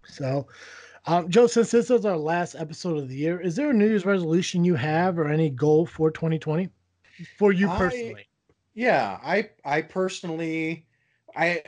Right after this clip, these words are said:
Speaker 2: I'm afraid to make it a real goal because I'm very bad at meeting my real goals.
Speaker 1: Mm-hmm.
Speaker 2: But I would like to, uh, get myself into better physical shape in the next year.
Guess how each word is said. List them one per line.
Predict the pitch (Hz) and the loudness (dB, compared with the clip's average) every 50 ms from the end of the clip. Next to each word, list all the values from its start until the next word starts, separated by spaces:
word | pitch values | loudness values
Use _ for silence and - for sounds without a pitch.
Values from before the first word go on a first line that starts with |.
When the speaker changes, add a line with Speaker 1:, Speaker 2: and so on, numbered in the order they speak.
| - - - - - | -14 -20 -18 -8 -4
Speaker 2:
I'm | 165 170 | -2 -2
afraid | 170 175 170 - 220 226 240 196 | -2 -2 0 0 2 2 2 0
to | 196 175 | -2 -2
make | 160 160 165 151 | -2 -2 -2 -2
it | 165 151 | -2 -2
a | |
real | 139 135 139 131 123 | 0 0 0 -2 -2
goal | 123 131 127 123 123 120 | -2 0 0 0 0 0
because | 113 123 110 - 127 117 120 | -4 -6 -6 -4 -4 -2 0
I'm | 120 113 113 113 - | 2 2 2 0 -2
very | 120 127 135 135 | -2 0 0 0
bad | 113 127 123 120 117 | 2 0 0 0 0
at | 120 120 117 | -2 -6 -8
meeting | 113 110 117 117 117 117 113 | -10 -12 -10 -10 -10 -10 -10
my | 107 104 | -10 -10
real | 101 98 104 107 104 95 | -10 -8 -8 -8 -8 -8
goals. | 90 101 95 92 87 87 85 - - - _ _ _ - - _ _ _ _ _ | -6 -4 -4 -4 -4 -6 -10 -12 -14 -16 _ _ _ -20 -20 _ _ _ _ _
Speaker 1:
Mm-hmm. | _ 131 | _ -2
Speaker 2:
But | 127 175 180 165 147 151 - _ _ _ _ - - - - | 2 4 4 4 4 2 -2 _ _ _ _ -20 -20 -10 -4
I | 147 147 151 | -2 0 0
would | 143 143 165 185 185 185 | 0 0 0 0 0 -2
like | 180 170 165 165 - - | -2 -4 -4 -6 -10 -12
to, | - 160 151 147 143 143 139 139 139 139 135 135 139 139 | -10 -8 -6 -6 -6 -6 -8 -8 -8 -6 -6 -8 -8 -6
uh, | 139 120 117 117 113 110 110 110 107 107 107 110 113 110 | -4 -2 0 0 0 0 0 0 0 -2 -2 -4 -4 -4
get | - 160 160 | -4 -4 -2
myself | 160 156 143 143 - 143 139 139 | -2 -4 -4 -2 0 0 0 0
into | 143 135 127 127 | -4 -8 -6 -6
better | 113 131 131 127 123 | -4 -4 -4 -4 -6
physical | 110 131 123 113 107 110 107 | -8 -10 -10 -10 -10 -12 -12
shape | 98 - 120 104 95 92 - 104 | -8 -6 -6 -6 -6 -8 -12 -14
in | 107 101 | -12 -12
the | 98 | -10
next | 95 92 92 - - - | -10 -10 -12 -14 -16 -14
year. | 95 90 87 85 85 | -12 -12 -12 -12 -14